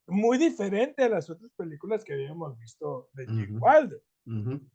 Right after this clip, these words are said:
Speaker 1: donde siempre era más exagerado con Ye-, con Richard Pryor,
Speaker 2: Sí,
Speaker 1: o,
Speaker 2: sí, sí,
Speaker 1: o, o
Speaker 2: eh,
Speaker 1: cuando
Speaker 2: Willy
Speaker 1: hizo Willy
Speaker 2: Wonka.
Speaker 1: Wonka,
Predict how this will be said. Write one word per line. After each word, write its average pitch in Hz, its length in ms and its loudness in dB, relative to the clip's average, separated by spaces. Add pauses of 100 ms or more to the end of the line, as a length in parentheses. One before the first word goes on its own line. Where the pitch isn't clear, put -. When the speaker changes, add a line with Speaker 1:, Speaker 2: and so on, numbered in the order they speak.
Speaker 1:
donde 175 220 -2
siempre 170 340 -2
era 196 140 2
más 185 220 -6
exagerado 160 760 -8
con 151 200 -8
Ye-, 139 280 -14
con 131 260 -16
Richard 143 380 -12
Pryor, 151 680 -4 (140)
Speaker 2:
Sí, - 220 4
Speaker 1:
o, - 40 4
Speaker 2:
sí, 135 120 2
sí, 117 360 2
Speaker 1:
o, 104 60 2
o 101 60 2
Speaker 2:
eh, 95 60 -2
Speaker 1:
cuando - 260 -4
Speaker 2:
Willy 131 160 4
Speaker 1:
hizo 127 80 2
Willy 127 160 2
Speaker 2:
Wonka. 123 300 2
Speaker 1:
Wonka, 160 600 -2